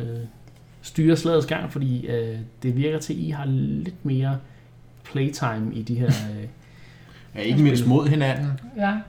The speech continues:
Speaker 1: Men,
Speaker 2: Gætter jeg
Speaker 1: men
Speaker 2: på.
Speaker 1: inden jeg giver ordet videre, så kan jeg jo sige, det er jo et... Det er jo, hvis Mario spillede fodbold. Det, det, det, det er det, der ligesom er præmisset
Speaker 3: Ja.
Speaker 1: for det her, øh,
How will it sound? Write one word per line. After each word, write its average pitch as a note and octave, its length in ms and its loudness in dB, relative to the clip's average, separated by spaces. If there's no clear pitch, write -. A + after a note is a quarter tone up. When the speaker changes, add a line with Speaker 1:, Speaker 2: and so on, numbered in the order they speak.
Speaker 1:
Men, B2 120 2
Speaker 2:
Gætter A#2+ 160 4
jeg B2 80 8
Speaker 1:
men B2 60 4
Speaker 2:
på. B2 280 0
Speaker 1:
inden E3 160 4
jeg D3+ 100 4
giver C#3 260 0
ordet C#3 140 4
videre, C3 140 4
så C3+ 160 -6
kan D3 80 0
jeg C3+ 60 0
jo B2 60 0
sige, C3+ 200 0
det B2+ 120 2
er A#2+ 40 2
jo A#2 140 0
et... - 260 -6
Det B2+ 120 0
er B2 40 4
jo, B2 160 4
hvis C3 300 0
Mario C3+ 480 0
spillede A#2+ 340 -2
fodbold. B2+ 420 -2
Det, A#2+ 160 -6
det, B2+ 160 2
det, C3 200 2
det B2+ 80 0
er A#2+ 40 2
det, C3 140 0
der C3+ 60 2
ligesom B2+ 220 4
er G#2+ 80 0
præmisset C3 560 4
Speaker 3:
Ja. G2+ 140 -4
Speaker 1:
for - 80 -6
det A2+ 140 -2
her, A#2 220 -4
øh, A2 340 -12